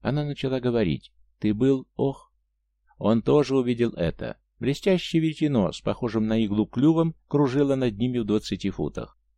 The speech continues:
«Бесплотное электрическое тело?» — спросила она слабо. «Такое же быстрое, как свет, я предполагаю. Ладно, это не имеет значения. Я могу сражаться, если в этом будет нужда, но быстро». «Боже!» —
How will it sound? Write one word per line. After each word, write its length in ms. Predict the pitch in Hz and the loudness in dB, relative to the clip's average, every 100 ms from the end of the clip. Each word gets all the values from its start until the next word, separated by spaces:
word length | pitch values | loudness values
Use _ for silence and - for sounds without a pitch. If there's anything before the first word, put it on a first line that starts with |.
| _ _ _ - | _ _ _ -8
«Бесплотное 640 | 92 - 120 147 147 131 | -6 -4 0 0 0 -2
электрическое 640 | 120 113 127 123 - 113 107 | -2 -2 -6 -8 -4 -2 -2
тело?» — 500 | - 127 110 78 - | -2 0 0 -2 -8
спросила 500 | - 82 - 85 87 | -8 -6 -2 -2 0
она 120 | 85 | -2
слабо. 520 | 82 73 76 60 - - _ | -4 -4 -4 -4 -12 -16 _
«Такое 260 | - - 82 | -6 -2 0
же 160 | 127 | 0
быстрое, 380 | 123 143 - 120 | 0 0 -2 -4
как 180 | 110 107 | -4 -4
свет, 320 | - 120 - | -4 -4 -2
я 100 | 95 | -2
предполагаю. 760 | 85 - 87 82 80 76 69 - _ _ _ | -4 -4 -2 -2 0 0 -2 -6 _ _ _
Ладно, 480 | - 139 98 78 - _ | -2 0 0 -4 -8 _
это 220 | 127 - | -6 -4
не 140 | 147 | -2
имеет 260 | 147 151 104 | -2 -2 -2
значения. 480 | 92 90 - - 71 | -2 -4 -4 -4 -2
Я 120 | 113 | 0
могу 200 | 139 139 | 0 -4
сражаться, 520 | - 139 127 151 - | -2 -2 0 -2 -2
если 220 | 120 - | -4 -2
в 60 | 110 | -2
этом 240 | 113 113 | 0 0
будет 260 | 107 107 98 | 0 -2 -2
нужда, 340 | 101 80 78 76 | -2 -2 -2 0
но 120 | 120 | -2
быстро». 520 | 127 120 - - - _ _ _ _ _ _ _ _ _ _ - | 0 -2 -4 -12 -14 _ _ _ _ _ _ _ _ _ _ -14
«Боже!» — 480 | 69 92 78 73 | -2 0 0 -4